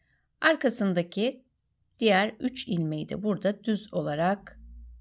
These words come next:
ördüm. Şimdi bir tane ilmeğimiz fazla oldu artık. Bu çıkarttığımız ilmeği düz olarak örmüştüm.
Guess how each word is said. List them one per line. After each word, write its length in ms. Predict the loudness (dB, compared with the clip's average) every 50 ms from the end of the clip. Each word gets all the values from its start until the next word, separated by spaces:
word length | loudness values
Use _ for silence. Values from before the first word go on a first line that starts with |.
| -20 -14
ördüm. 380 | -12 -12 -10 -12 -14 -18 -20 -20 _ _ _ _ _ _ _ _ _ -20 -20 -20 _ -4
Şimdi 240 | 0 2 4 6 6
bir 180 | 6 4 4
tane 280 | 4 4 4 4 4 2
ilmeğimiz 640 | 2 4 4 6 6 6 4 4 4 2 0 -2 -2
fazla 400 | 0 2 2 2 0 -2 -4 -6
oldu 260 | -6 -6 -8 -8 -8 -8
artık. 420 | -8 -8 -10 -12 -16 -18 -18 -20 _ _ _ _ _ _ _ _ _ _ _ _ _ _ _ _
Bu 80 | -6 -6
çıkarttığımız 840 | -6 0 4 4 4 4 4 2 0 0 2 2 2 0 0 -2
ilmeği 400 | 0 0 2 2 0 -2 -4 -4
düz 180 | -4 -2 0 2
olarak 460 | 2 2 2 2 0 -2 -4 -8 -6 0
örmüştüm. 840 | 4 6 6 6 4 2 -2 -6 -6 -4 -2 0 0 0 -2 -4 -8